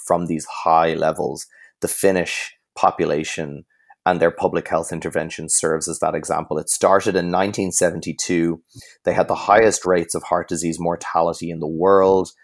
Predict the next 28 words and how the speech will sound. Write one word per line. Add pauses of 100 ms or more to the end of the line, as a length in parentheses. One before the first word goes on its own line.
(300)
They
had
the
highest
saturated
fat
intake
of
any
country
in
the
world,
twenty-three
percent.
They
also
had
high
rates
of
alcohol
intake
and
smoking
and
blood
pressure.